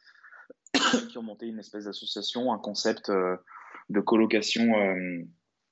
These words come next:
inclusive, en fait, où, euh, bah, forcément, euh, leur fils, il a aujourd'hui vingt-quatre ans, vingt-trois ans, il aimerait son indépendance, pas être, forcément, il n'a pas le choix d'être avec des gens, hein, il peut pas se faire à manger, il peut pas, euh,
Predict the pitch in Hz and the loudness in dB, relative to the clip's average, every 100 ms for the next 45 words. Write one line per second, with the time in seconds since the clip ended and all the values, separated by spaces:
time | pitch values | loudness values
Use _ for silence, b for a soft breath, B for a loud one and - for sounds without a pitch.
0 | _ _ - 110 - 104 104 127 110 127 | _ _ -4 -4 0 2 4 6 4 4
1 | 131 - 104 104 98 92 92 - - 98 | 2 0 0 4 4 4 0 -2 -4 0
2 | 117 110 95 85 85 82 - 101 - 92 | 2 2 2 2 0 -2 -4 -6 -6 -4
3 | 90 90 87 87 92 98 95 95 - - | 0 0 0 0 0 0 0 0 0 2
4 | 117 107 98 98 98 120 - B B B | 2 2 0 0 2 2 0 B B B
5 | B - 98 95 104 101 98 92 90 95 | B -2 0 2 2 0 0 0 0 2
6 | 120 127 101 90 - _ - - - 110 | 2 0 0 -4 -6 _ -16 -14 -4 -2
7 | - 90 110 95 90 - 95 135 135 101 | 0 -2 0 0 0 0 0 2 2 0
8 | 92 - 87 - 92 90 87 90 113 120 | -4 -6 -6 -4 -2 0 0 2 6 6
9 | 110 92 95 92 87 | 4 0 2 2 2